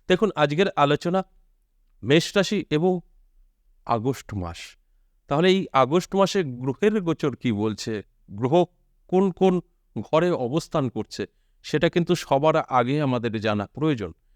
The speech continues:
সেই জায়গা থেকে কিন্তু আমরা বিচার করে এই রাশিভিত্তিক আলোচনাগুলো করি। তাই দেখুন, মেষ রাশির জাতক জাতিকাদের যদি আমি বলি, overall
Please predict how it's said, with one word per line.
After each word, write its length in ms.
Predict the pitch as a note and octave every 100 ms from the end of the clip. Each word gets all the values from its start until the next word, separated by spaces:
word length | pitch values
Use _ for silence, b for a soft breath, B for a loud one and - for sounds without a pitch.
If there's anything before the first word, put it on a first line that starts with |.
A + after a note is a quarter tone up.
| _ _
সেই 220 | - E3+
জায়গা 340 | C3+ C3 C3+ E3+
থেকে 240 | F3+ F#3
কিন্তু 360 | E3 D#3 C#3+ D3 _ _ _ _ _ -
আমরা 200 | B2+ A#2
বিচার 360 | B2+ - E3+
করে 260 | F3 F3 F#3+ _ _ _ _ _ _ _ -
এই 120 | F#3+
রাশিভিত্তিক 640 | D3+ C3+ G3+ F#3+ F#3+ F#3 D3
আলোচনাগুলো 600 | B2 C3 D#3 D#3+ E3 E3+
করি। 260 | G#2+ - - _ _ _ _ _ _ _ _ _ _ _ _
তাই 140 | F#3+ G#3+
দেখুন, 220 | A3 A3
মেষ 320 | D#3 E3+ -
রাশির 200 | A3 A3+
জাতক 280 | G#3 G#3+ A3+
জাতিকাদের 560 | G3+ G#3 G#3 G#3+ G3+ F#3
যদি 240 | F3+ F3+
আমি 180 | F3 E3+
বলি, 280 | D3 D3+ D3
overall 640 | A2+ B2+ F3 G3+ F#3+ F3